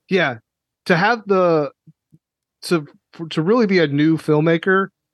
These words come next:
and to have this idea and to kinda, and to keep it hidden for a while is, is a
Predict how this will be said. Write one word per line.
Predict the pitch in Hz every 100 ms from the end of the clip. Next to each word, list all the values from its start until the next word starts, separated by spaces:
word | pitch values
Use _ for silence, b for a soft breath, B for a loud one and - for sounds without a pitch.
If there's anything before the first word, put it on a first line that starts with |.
| _ _ _ _ _ _ _
and | 165 151
to | 143
have | 156 165
this | 165 -
idea | 156 143 143 143 160 175 175 _ _ _ _ _ _ _ _ _ _
and | 156 139
to | -
kinda, | 170 160 156 156 156 147
and | 151
to | 143
keep | 185 175
it | 165 -
hidden | _ - 156 160 208 233 208 _ -
for | 233
a | 233
while | 233 233 240 233 -
is, | 156 131 - -
is | 147
a | 147